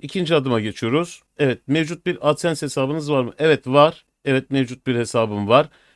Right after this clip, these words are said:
Yoksa yok diyeceksiniz arkadaşlar. Yanlışlık yapmayın, devam diyorum. Şu hesap üzerindeki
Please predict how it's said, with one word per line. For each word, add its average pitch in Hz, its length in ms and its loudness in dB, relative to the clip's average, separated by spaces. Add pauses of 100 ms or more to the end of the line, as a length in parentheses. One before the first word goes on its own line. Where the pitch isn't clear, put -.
(140)
Yoksa 208 500 6
yok 185 280 2
diyeceksiniz 113 540 -2
arkadaşlar. 104 760 0 (180)
Yanlışlık 135 460 -2
yapmayın, 123 440 0
devam 135 300 4
diyorum. 127 320 -4 (140)
Şu - 600 0
hesap 135 460 -2
üzerindeki 120 540 -2